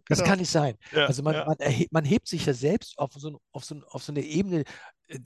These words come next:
Speaker 1: was man nicht macht, finde
Speaker 2: Ja,
Speaker 1: ich, ne?
Speaker 2: ja, ja.
Speaker 1: Und, und, und ich würde eher sagen, ähm, ähm, das kann man auch 'm Patienten gegenüber sagen,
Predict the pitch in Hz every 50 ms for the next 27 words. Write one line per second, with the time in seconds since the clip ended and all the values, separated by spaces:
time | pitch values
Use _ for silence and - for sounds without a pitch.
0 | - - - 170 - - 175 165 170 - - 208 277 240 - - - - - -
1 | - - 117 104 92 90 87 - - - - 107 - 95 92 90 - - - -
2 | - _ - 156 151 147 - - - _ - 151 156 156 143 - - - - _
3 | - 143 143 - 139 127 - 165 151 151 - - 139 165 180 180 - 160 156 160
4 | 165 160 175 165 - - - - - - _ _ - 147 151 151 151 151 151 151
5 | 139 - _ - - 143 143 143 143 143 127 127 147 - - - 180 156 - 151
6 | 135 - - - - 220 285 269 _ 131 113 123 117 123 117 113 104 104 107 107
7 | 120 139 170 170